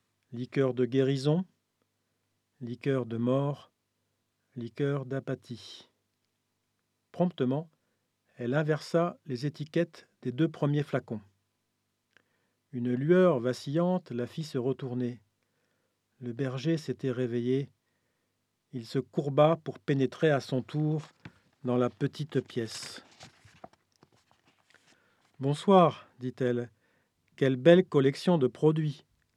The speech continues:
Ont-ils vraiment les propriétés inscrites sur leurs étiquettes ? » « Bien sûr, » grommela le berger qui s'était approché d'elle, menaçant. « Et que se passe-t-il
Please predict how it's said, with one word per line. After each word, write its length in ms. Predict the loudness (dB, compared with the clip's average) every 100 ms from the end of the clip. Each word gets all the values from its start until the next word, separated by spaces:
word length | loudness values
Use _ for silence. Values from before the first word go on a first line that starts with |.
| _ _ _ _
Ont-ils 360 | -6 -4 0 0
vraiment 400 | 6 8 10 8
les 140 | 6
propriétés 640 | 4 2 2 2 2 8 8
inscrites 360 | 8 4 2 2
sur 180 | 0
leurs 220 | 2 2 0
étiquettes ? » « 560 | 0 2 2 2 -6 _ _ _ _ _ _ _ _ _ -4
Bien 220 | -2 -2
sûr, » 480 | 4 4 6 4 0 _ _ _ _ _
grommela 420 | _ -2 2 2
le 140 | 2 2
berger 420 | 0 0 0 -2
qui 140 | -2
s'était 320 | -6 -2 0 -2
approché 420 | -2 -4 -2 -2
d'elle, 380 | 0 0 0 -4 _ _ _ _ _ -4
menaçant. « 600 | 2 4 2 0 -4 -4 -10 _ _ _ _ _ _ _ _ -20 _ _ -6
Et 100 | -2
que 140 | 0
se 100 | 4
passe-t-il 680 | 6 6 4 4 6 6 4